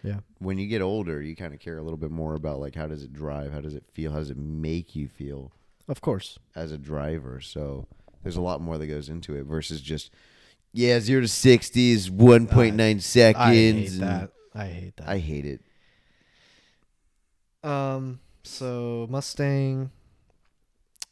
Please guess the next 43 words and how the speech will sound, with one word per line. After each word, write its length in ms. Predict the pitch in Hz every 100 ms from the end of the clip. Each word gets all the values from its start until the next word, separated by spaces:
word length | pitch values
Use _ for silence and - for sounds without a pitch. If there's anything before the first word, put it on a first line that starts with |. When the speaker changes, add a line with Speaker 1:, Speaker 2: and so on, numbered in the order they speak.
| _ _ _ _ _ _ _ -
Speaker 1:
Uh, 380 | 123 127 123
have 160 | 123 151
you 40 |
seen 400 | 196 190 175 170 - - -
the 140 | 143 139
four 240 | - 185
hundred 220 | 202 185
Gs 240 | 156 196 160
look 160 | 151
like 140 | 139 -
they're 100 | 135
getting 240 | 147 135
close? 500 | 123 151 131 - - - _ _ _ -
Speaker 2:
Yeah. 280 | 113 165 247 - -
Speaker 1:
I 80 |
think 220 | 120 147 147
I've 120 | 131
seen 500 | - 135 135 127 127 -
a 100 | 120
few, 720 | 101 - 135 139 135 131 127 - _ _ _ _ _ _ _ _ _ _
I've 80 | -
seen 200 | - 160
just 200 | 143 117
videos 400 | 117 120 117 110
of 180 | 113 101
them 180 | 107 107
on 160 | 110 107
the 60 |
road 260 | 104 107 104
and 120 | 104
stuff, 260 | - 98 98
so 280 | - 95 101 - - _ _
that's 180 | 131 120
getting 180 | 123 110
close. 260 | 123 113
Has 180 | 127 113
your 80 | 120
viewpoint 460 | 113 131 - 131
changed 460 | 127 - 131 127 120
on 160 | 123 123
them 160 | 123
at 120 | 123 123
all? 240 | 127 131